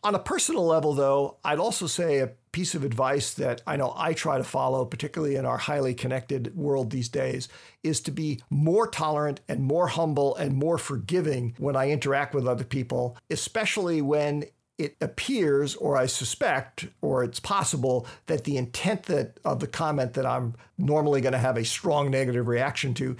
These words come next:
that the intent of offering it is honest in some fashion.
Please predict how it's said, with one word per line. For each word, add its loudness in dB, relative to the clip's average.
that -4
the 0
intent -2
of 0
offering 2
it -2
is -2
honest -4
in -4
some 0
fashion. -6